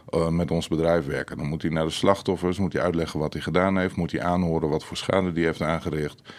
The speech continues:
Ehm, proberen wij hem uit te leggen dat hij ook op een ethische manier kan hacken en dat dat juist heel gewenst is en dat hij daarvoor niet over zijn schouder hoeft te kijken, et cetera, et cetera. En zo leiden we jongeren eigenlijk op. Dat zijn hele mooie samenwerkingen.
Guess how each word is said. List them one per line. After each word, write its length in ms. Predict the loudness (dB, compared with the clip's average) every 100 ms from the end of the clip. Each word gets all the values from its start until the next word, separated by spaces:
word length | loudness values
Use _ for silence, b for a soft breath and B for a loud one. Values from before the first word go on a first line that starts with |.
| B B -6
Ehm, 280 | -2 -2
proberen 500 | -2 0 2 4 4
wij 160 | 4 4
hem 160 | 4 2
uit 160 | 0
te 100 | 0
leggen 280 | 0 0 0
dat 160 | -2 -2
hij 120 | -2
ook 220 | -2 -4
op 120 | -6
een 100 | -4
ethische 460 | 0 -2 -2 -2 0
manier 260 | 2 2 2
kan 180 | 0
hacken 300 | 0 0 0
en 100 | 0
dat 140 | -2 -4
dat 160 | -4
juist 280 | -2 -2 -2
heel 120 | -8
gewenst 460 | -4 0 0 0 0
is 240 | 0 0
en 100 | -4
dat 160 | -4 -4
hij 100 | -2
daarvoor 340 | -2 -2 -2
niet 200 | -2 0
over 180 | -2 -2
zijn 140 | -4 0
schouder 360 | 2 4 2
hoeft 180 | 0 -2
te 60 | -2
kijken, 420 | 0 0 -4 -10 B B B B B
et 140 | -2
cetera, 320 | 0 0 0
et 100 | -2
cetera. 300 | 0 0 -2
En 60 | -2
zo 240 | 0 0
leiden 280 | 0 -2 0
we 120 | 0
jongeren 340 | 0 -2 -2 -6
eigenlijk 340 | -6 -6 -2
op. 160 | -2 -2 B B B B B 4
Dat 220 | 4 4
zijn 320 | -2 -2 -2
hele 220 | 2 2
mooie 240 | 2 -2 -2
samenwerkingen. 720 | 0 0 0 -4 -6 -12